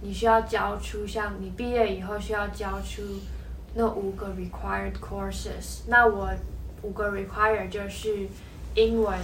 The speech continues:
indigenous、biology、chemistry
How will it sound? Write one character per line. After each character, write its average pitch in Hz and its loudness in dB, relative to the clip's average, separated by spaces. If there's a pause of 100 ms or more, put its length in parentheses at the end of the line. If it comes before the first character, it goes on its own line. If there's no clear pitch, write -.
(1040)
indigenous、 208 0 (500)
biology、 208 4
chemistry 202 -4